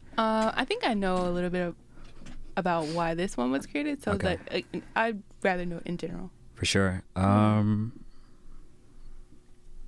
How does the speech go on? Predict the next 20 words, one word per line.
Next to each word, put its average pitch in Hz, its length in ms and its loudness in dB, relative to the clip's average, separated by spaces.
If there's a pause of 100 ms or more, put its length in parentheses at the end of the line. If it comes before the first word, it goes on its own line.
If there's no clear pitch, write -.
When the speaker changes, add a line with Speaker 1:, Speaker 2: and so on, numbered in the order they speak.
(880)
Speaker 2:
I 101 80 4
think, 110 180 8
like, 69 160 2
one 95 100 8
of 92 60 8
my 90 120 8
goals 87 540 4
in 85 220 2
life 80 640 2 (800)
is - 540 4
to 82 920 4 (400)
inspire. 90 600 4 (300)
Speaker 1:
Mm-hmm. 196 320 -6 (800)
Speaker 2:
Well, 92 120 6
I 92 100 6
think, 87 200 2
like, 82 180 -2
many 85 240 4
people 85 360 0
are 78 360 -2